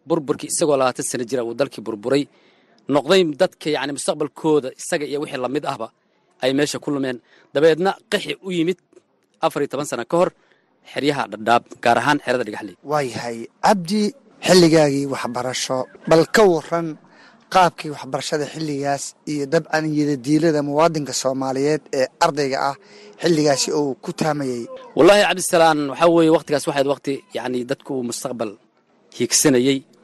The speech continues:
Speaker 1: oo aan islahayn, macnaha, meel sare gaara, waxbarashadana aan niyad u lahayn. Laakiin nasiib darra waxaa dhacay wixii wax ka beddelan. Burbur baa dhacay, waa la is cunay, waa la kala yaacay. Nin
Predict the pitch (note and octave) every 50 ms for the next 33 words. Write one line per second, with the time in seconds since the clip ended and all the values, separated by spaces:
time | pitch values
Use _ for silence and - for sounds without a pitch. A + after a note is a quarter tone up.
0 | _ _ _ - - - C#3 D#3 D#3 C#3+ - - C3+ C3 B2+ B2 A#2+ C3+ C#3+ C#3
1 | B2+ A#2+ B2 C3+ B2+ - - B2+ A2+ G2+ F#2 A2 B2 C3 C#3 C3 - _ _ _
2 | _ - - _ - C3+ - - B2 C#3+ C#3+ C#3+ C#3+ - F#3 E3 D#3 D3 C#3 B2+
3 | A2 _ _ _ _ _ _ - B2+ B2+ B2+ C3+ D3+ D#3+ - E3+ D3+ B2+ A2 A2
4 | A2 G#2+ G#2+ _ _ _ _ _ _ - D3+ E3 E3 E3+ - - - G#3 G#3+ G#3
5 | F#3+ E3+ - - E3 D3+ C#3+ F3+ E3 D#3 D3+ D#3 D#3+ D#3 C#3+ C#3+ C3 B2+ B2 A2+
6 | A2+ C3 C#3 C#3+ C#3+ _ _ _ _ C#3+ D3 - C3 C3 C3+ - _ - C3 A#2
7 | A#2+ G#2 A#2+ A#2+ C3+ C#3 - _ _ _ _ _ _ _ _ _ C3 C3 A2+ B2
8 | B2 G#2+ A2+ A2+ A2 A2 A2+ B2 C#3+ D3 - _ _ _ _ _ _ _ _ _
9 | - C3+ D3 D3 C3+ B2+ A#2+ - - - C3 C3 C#3+ D3 D3 _ _ _ _ _
10 | _ _ _ _ B2+ C#3 C#3 C3 B2+ - - B2 A#2 A#2+ A#2 A#2+ A#2 A2+ C3+ D3
11 | - _ _ _ _ _ _ - F3+ A3+